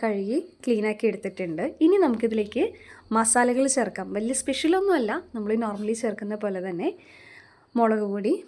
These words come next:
മഞ്ഞൾപ്പൊടി, കുരുമുളക് പൊടി, പാകത്തിനുള്ള ഉപ്പും കൂടെ ചേർത്ത്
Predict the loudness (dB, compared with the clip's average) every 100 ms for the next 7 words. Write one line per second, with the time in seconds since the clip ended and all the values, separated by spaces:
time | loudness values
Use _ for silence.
0 | -4 0 2 0 -2 -4 -2 -2 -6 -2
1 | 2 2 2 0 -2 -4 -2 -4 -6 -2
2 | 0 0 0 0 0 0 -2 -2 0 -2
3 | -2 -6